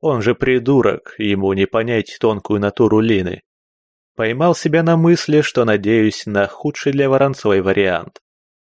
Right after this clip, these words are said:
Пусть её избранник вообще будет гопником, раз она меня отвергла.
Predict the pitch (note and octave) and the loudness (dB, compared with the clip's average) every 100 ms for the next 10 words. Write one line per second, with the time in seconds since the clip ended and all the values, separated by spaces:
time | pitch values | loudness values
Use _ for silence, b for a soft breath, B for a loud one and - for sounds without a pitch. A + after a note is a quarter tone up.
0 | - C#3+ C#3+ - A#2+ A#2 A2 A#2 B2+ B2 | -4 0 0 2 2 2 0 0 0 -2
1 | A#2 - B2+ - - C#3+ A2+ A2+ A2+ A2+ | -4 -2 -2 -2 -2 0 2 0 0 0
2 | C3 - G2+ G#2 G2 G#2+ - A2 G#2+ G#2+ | 0 0 -4 -2 0 -2 -2 -4 -2 0
3 | G#2+ G#2 A#2+ A2+ F#2+ F#2+ F2+ | 0 0 0 0 0 -2 -2